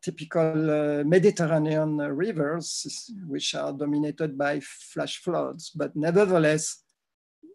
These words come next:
most of the contribution, about ninety percent of the contribution in terms of sediment, is from the Rhone.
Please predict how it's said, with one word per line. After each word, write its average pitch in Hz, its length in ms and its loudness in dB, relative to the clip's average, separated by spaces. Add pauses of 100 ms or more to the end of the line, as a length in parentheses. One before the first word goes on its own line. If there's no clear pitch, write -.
(720)
most 170 540 2
of 151 80 0
the 147 60 -2
contribution, 147 800 -4
about 123 200 -6
ninety 170 400 0
percent 151 380 -6
of 135 60 -4
the 139 60 -6
contribution 143 800 -8
in 131 120 -6
terms 143 280 -10
of 139 100 -10
sediment, 147 680 0 (360)
is 165 160 -12
from 147 300 -2
the 135 100 -4
Rhone. 131 420 -6